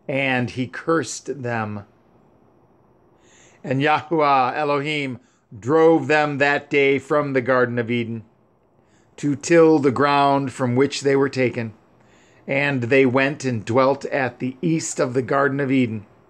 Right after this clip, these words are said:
And Adam knew his woman, Chua, and she bore two sons and three daughters.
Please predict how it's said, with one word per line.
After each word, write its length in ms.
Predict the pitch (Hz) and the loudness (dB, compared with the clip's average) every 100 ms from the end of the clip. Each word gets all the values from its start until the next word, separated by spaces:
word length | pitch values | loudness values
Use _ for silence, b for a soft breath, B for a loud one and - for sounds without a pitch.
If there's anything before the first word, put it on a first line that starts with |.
| _ b b b b | _ b b b b
And 340 | 143 139 135 135 | -4 -2 0 2
Adam 600 | 147 127 147 147 143 143 | 0 2 2 2 0 0
knew 220 | 151 151 | 0 0
his 220 | 127 131 | 0 -4
woman, 460 | 110 139 127 113 104 b b b _ - | -4 -2 -2 -4 -8 b b b _ -8
Chua, 460 | - 170 143 113 - _ _ _ _ _ _ _ _ - | 2 4 4 -2 -8 _ _ _ _ _ _ _ _ -16
and 120 | 107 | -12
she 180 | - 147 | -4 -2
bore 340 | 117 143 135 | 2 2 2
two 320 | 127 - 180 | 0 -2 -2
sons 800 | 175 - 151 139 127 113 107 - B B B - | 0 0 0 0 -2 -4 -8 -12 B B B -6
and 600 | 131 143 143 139 127 - | -2 0 0 -2 -4 -10
three 720 | - - 139 147 151 151 156 135 | -14 -6 0 4 4 4 2 0
daughters. 760 | 127 123 120 117 113 - - | -2 0 0 0 -2 -8 -20